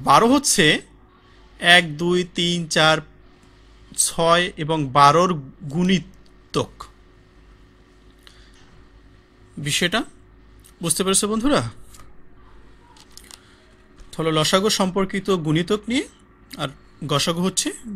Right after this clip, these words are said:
গুণনীয়ক সম্পর্কিত। তো চলো আমরা লসাগু, গসাগু কিভাবে বের করতে হয় এটা দেখে নেই। দেখো, গসাগু বলা হচ্ছে গরিষ্ঠ সাধারণ গুণনীয়ক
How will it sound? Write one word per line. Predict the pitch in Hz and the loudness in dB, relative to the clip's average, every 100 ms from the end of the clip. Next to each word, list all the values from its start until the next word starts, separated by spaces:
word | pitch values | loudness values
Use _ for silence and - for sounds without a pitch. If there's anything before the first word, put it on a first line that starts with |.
| 147 | -6
গুণনীয়ক | 170 175 156 160 165 - | -2 0 0 0 -2 -6
সম্পর্কিত। | 110 - - - - - - - - - - - - | -8 -14 -18 -18 -20 -20 -20 -20 -20 -20 -20 -20 -20
তো | - 165 | -10 -4
চলো | 190 233 | 0 0
আমরা | 220 220 | -2 -2
লসাগু, | 180 - 185 175 | -2 -2 -6 -4
গসাগু | 165 - 165 165 156 - - - _ - _ _ - - - - | -4 -4 -4 -6 -8 -12 -20 -20 _ -20 _ _ -20 -20 -20 -12
কিভাবে | 165 151 165 170 | -8 -6 -4 -2
বের | 151 151 | -2 -4
করতে | 156 - | -8 -8
হয় | 175 269 - - - _ - - | -8 -8 -12 -20 -20 _ -16 -12
এটা | 151 135 | -8 -4
দেখে | 123 120 | -4 -6
নেই। | - - - - - - - - - - - - _ - - _ - - - - - - | -10 -16 -20 -20 -20 -20 -20 -20 -20 -20 -20 -20 _ -20 -20 _ -20 -20 -20 -20 -20 -8
দেখো, | 165 143 - | -4 -4 -4
গসাগু | 127 131 - 110 120 - _ - - - - - - | -6 -4 -4 -6 -10 -20 _ -20 -20 -20 -20 -20 -8
বলা | 151 160 | -2 -2
হচ্ছে | 156 - 302 - | 0 -2 -2 -4
গরিষ্ঠ | 165 170 - 196 | -4 -4 -2 -2
সাধারণ | - 151 170 254 - - - - - - - - - - - | -2 -2 -2 -4 -8 -20 -20 -20 -20 -20 -20 -20 -20 -20 -14
গুণনীয়ক | 151 175 165 127 104 | -4 0 0 0 -4